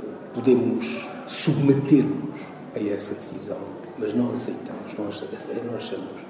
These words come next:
justa. Que não sejamos nós os primeiros a dizer que nada há a fazer. É um facto consumado,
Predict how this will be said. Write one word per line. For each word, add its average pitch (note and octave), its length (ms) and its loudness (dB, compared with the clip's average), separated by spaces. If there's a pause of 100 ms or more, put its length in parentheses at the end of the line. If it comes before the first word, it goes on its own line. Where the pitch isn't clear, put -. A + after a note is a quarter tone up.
justa. - 240 -12 (640)
Que D3+ 60 8
não F#3+ 100 10
sejamos D#3+ 680 4
nós C#3 400 2
os - 100 -6
primeiros B2+ 480 0
a B2+ 40 0
dizer A#2+ 520 -2
que C3 300 -4
nada A#2 300 -4
há A2 60 0
a - 20 -2
fazer. - 420 -6 (1120)
É A2+ 40 -4
um G#2+ 100 -4
facto G2+ 440 -2
consumado, E3+ 680 0